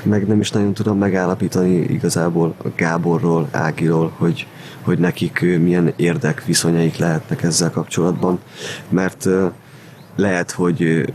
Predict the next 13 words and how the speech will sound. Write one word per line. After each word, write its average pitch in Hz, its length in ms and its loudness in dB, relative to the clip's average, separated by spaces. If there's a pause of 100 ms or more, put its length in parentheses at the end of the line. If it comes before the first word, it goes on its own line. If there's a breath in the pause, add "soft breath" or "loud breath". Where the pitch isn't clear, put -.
(140)
vannak 85 400 0
olyan 82 140 2
ügyeik 78 420 0
a 76 40 -4
háttérben, 76 640 -2
ami 71 340 0
megkívánja 76 600 0
azt, 76 180 -2
hogy 76 80 0
saját 73 340 0
magukat 69 380 -2
takargassák. 71 760 -2
Én, 87 280 0